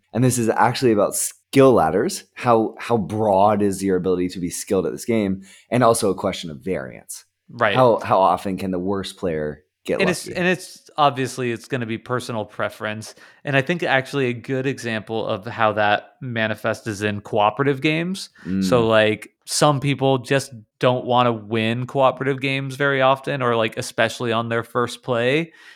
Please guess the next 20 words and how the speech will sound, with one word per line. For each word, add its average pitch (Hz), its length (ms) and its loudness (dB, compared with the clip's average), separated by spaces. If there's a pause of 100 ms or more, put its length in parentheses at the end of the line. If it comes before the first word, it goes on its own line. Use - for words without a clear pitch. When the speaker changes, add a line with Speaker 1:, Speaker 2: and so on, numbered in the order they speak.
Speaker 2:
So - 140 -2
I 120 120 6
hear 127 200 -2
things 117 300 -2
a 117 80 0
lot 110 380 2
that, 104 320 -2 (120)
you 123 120 -10
know, 104 240 -6 (120)
"Oh, 123 120 -2
I 120 140 4
wanna 113 440 0 (220)
only 120 260 -4
win 113 460 -6 (160)
twenty 117 340 0
percent 120 460 0
of 113 60 0
the 117 80 0
time, 120 580 0 (480)
uh, 107 200 4